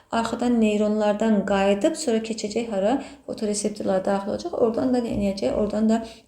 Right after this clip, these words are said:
aferent sinirlə beyinə gedəcək. Və beləliklə də, uşaqlar, nə oldu? Üç buynuz qışa, dörd büllur, e, deməli, beş,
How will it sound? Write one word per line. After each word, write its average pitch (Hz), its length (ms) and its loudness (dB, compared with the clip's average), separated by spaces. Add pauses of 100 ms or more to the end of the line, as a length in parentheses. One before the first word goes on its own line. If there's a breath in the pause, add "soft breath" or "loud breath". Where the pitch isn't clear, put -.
(100)
aferent 220 380 0
sinirlə 202 420 2 (120)
beyinə 196 340 2
gedəcək. 196 400 -2
Və 214 100 2
beləliklə 233 320 2
də, 208 80 0
uşaqlar, 202 320 2
nə 220 160 4
oldu? 208 280 0 (400 loud breath)
Üç 269 400 0
buynuz 214 340 2
qışa, 254 380 -2
dörd 262 340 4
büllur, 196 480 2 (420 loud breath)
e, 208 140 4 (100)
deməli, 196 440 2
beş, 226 320 4